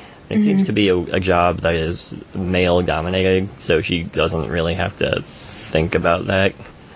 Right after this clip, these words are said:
Speaker 1: much either, because there's not other, uh, not that this is, like, always the case, but there's not other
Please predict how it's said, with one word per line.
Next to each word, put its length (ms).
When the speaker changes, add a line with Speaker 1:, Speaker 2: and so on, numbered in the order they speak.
Speaker 1:
much 280
either, 360
because 280
there's 180
not 260
other, 720
uh, 440
not 180
that 100
this 120
is, 180
like, 220
always 360
the 80
case, 240
but 100
there's 160
not 260
other 580